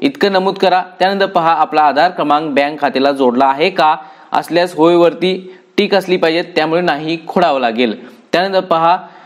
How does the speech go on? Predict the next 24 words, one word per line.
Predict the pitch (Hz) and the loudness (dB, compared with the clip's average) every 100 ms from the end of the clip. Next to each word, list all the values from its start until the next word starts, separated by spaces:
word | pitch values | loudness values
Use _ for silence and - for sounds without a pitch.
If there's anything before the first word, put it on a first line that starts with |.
| - - | -16 0
नारी | 147 175 208 | 2 2 0
शक्ती | 220 214 - 190 | -2 -4 -2 0
प्रकार. | 170 143 120 - | 0 0 -2 -2
आता | - 139 175 | -2 0 2
नारी | 180 180 | 0 -2
शक्ती | 196 - - | -4 -4 -2
प्रकार | 196 185 180 175 | 0 0 0 -2
इथे | 156 165 | 0 0
आहे | 156 160 165 - - _ _ - - | 0 -2 -8 -12 -20 _ _ -20 -4
अंगणवाडी | 139 147 147 123 | 0 2 2 0
सेविका, | 113 113 120 120 160 170 - - | 0 2 2 4 2 0 -4 -2
अंगणवाडी | 160 175 160 143 | 0 2 2 2
मदतनीस, | 131 123 117 - 139 160 175 - | 2 0 -2 -4 0 0 0 -2
पर्यवेक्षिका, | 160 180 175 135 - 135 147 156 165 | 0 2 2 0 -2 -2 2 0 0
ग्रामसेवक, | 156 175 180 - 123 127 147 - 123 | 0 0 -2 -4 0 2 0 -2 0
वॉर्ड | 143 175 175 | 4 4 2
अधिकारी, | 139 139 127 123 147 | -2 -2 0 0 0
सेतू | - 147 147 190 | 0 0 2 2
सुविधा | 147 123 120 | 4 4 4
केंद्र, | 127 127 127 147 - - - - | 0 0 0 0 -2 -16 -20 -8
सामान्य | - 135 135 143 147 147 151 | -2 0 2 0 0 0 0
महिला. | 165 156 117 - - _ | 2 0 -2 -6 -20 _
तर | 185 214 | -4 0
पहा | 202 180 180 | 0 2 2